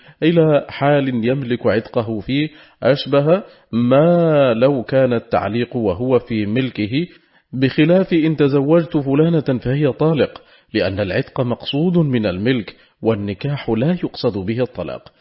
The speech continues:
وفرق أحمد بأن الطلاق ليس لله تعالى،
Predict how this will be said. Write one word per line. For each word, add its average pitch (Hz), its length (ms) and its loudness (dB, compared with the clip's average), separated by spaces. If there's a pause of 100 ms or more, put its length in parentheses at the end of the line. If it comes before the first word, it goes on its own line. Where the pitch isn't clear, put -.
(320)
وفرق 110 440 -2
أحمد 156 340 0
بأن 147 400 -2
الطلاق 143 460 0
ليس 165 280 0
لله 113 420 0
تعالى، 123 420 0